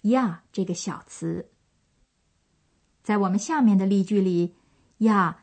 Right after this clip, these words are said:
用来加强语气，它表示有争议的一件事是明明白白的。例如说，这立刻就看出来，它是平铺直述的。我们把这句话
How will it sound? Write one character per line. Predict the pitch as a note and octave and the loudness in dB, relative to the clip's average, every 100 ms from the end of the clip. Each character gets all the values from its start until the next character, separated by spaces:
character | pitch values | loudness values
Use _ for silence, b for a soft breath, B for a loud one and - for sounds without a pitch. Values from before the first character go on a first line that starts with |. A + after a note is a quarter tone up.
| _ | _
用 | A3 | 2
来 | G3 F3+ | 4 2
加 | F#3+ - C#4 | -2 0 0
强 | C4+ G3 G#3+ | 0 2 4
语 | G3+ - | 4 0
气， | - - F#3 - _ _ _ _ _ | -10 -4 -4 -4 _ _ _ _ _
它 | - - F#3+ | -10 -2 0
表 | F#3+ E3 | 0 -2
示 | - G3 F3+ E3+ | -2 -2 -2 -2
有 | F#3 F3 | -2 -2
争 | - C#4+ D#4 | 0 0 2
议 | D4 | 0
的 | G3+ | 0
一 | G3+ | 0
件 | G3+ A3+ | 2 2
事 | G3+ - A3 F3+ b b - | 2 0 0 0 b b -8
是 | - G3+ | -2 0
明 | F#3+ F#3+ | 2 6
明 | A3 A3 | 8 8
白 | G#3+ E3 | 4 -2
白 | F#3+ D#3 D#3 | -4 -6 -6
的。 | E3+ F#3 _ _ _ _ _ _ _ | -10 -12 _ _ _ _ _ _ _
例 | - | 6
如 | B3 B3 | 6 6
说， | B3+ B3+ B3 C4 - _ _ _ _ - | 4 6 6 4 0 _ _ _ _ -2
这 | C#4 | 0
立 | C#4 D#4+ | 4 4
刻 | B3 C#4 | 4 -2
就 | G#3+ G#3 | 0 -2
看 | - E4 A3+ | -4 0 0
出 | E3+ D#3+ | 0 -4
来， | C3 - _ _ _ _ _ | -10 -14 _ _ _ _ _
它 | - A#3 | -4 -2
是 | A3+ G3 | 0 -2
平 | - F#3+ F#3+ A3 | -2 0 2 0
铺 | B3 A#3 | 0 -2
直 | G#3 G#3 | -2 -6
述 | - D#4+ A3 | -4 -4 -4
的。 | - - _ _ _ _ _ _ _ _ _ _ _ _ _ _ _ | -6 -16 _ _ _ _ _ _ _ _ _ _ _ _ _ _ _
我 | A#3 | 6
们 | C4+ | 8
把 | C4 G3+ G3 | 8 6 4
这 | G3+ | 4
句 | D4+ C4 | 0 0
话 | B3+ B3+ A3+ A3 | 2 2 2 0